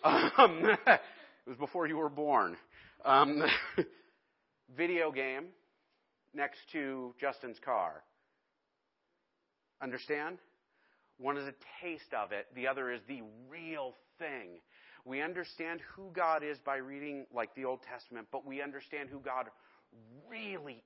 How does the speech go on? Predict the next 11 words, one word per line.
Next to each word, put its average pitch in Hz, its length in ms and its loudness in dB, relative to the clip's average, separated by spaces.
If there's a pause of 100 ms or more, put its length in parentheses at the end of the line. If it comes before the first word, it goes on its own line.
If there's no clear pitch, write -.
is 147 360 -10 (140)
in 120 200 -12
Jesus. 101 420 -14 (480)
God 156 240 -4
gives 170 160 -6
us 165 120 -14 (180)
glimpses 165 540 -10
of 123 120 -8
himself 113 480 -4 (120)
and 135 140 -8
his 127 140 -8